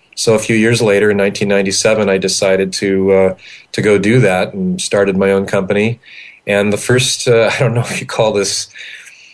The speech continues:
fate or whatever, but the first project that I became involved with was becoming, uh, the writer and the creative producer for the Millennium Celebration in New York City.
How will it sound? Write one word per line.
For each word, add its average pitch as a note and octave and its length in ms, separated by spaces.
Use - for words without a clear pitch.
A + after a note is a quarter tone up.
fate B2 380
or A2 100
whatever, G#2+ 400
but F#2+ 160
the F#2+ 60
first G#2+ 320
project G2+ 500
that G2 100
I G2 100
became G2 360
involved G2+ 440
with F#2+ 320
was F#2+ 280
becoming, F#2+ 640
uh, F#2 300
the F#2 340
writer G2 520
and F#2 120
the F#2 60
creative A#2 380
producer F#2 480
for F#2+ 220
the F2+ 140
Millennium F#2+ 480
Celebration F#2 680
in F2+ 100
New F#2 100
York F#2 220
City. A#2 400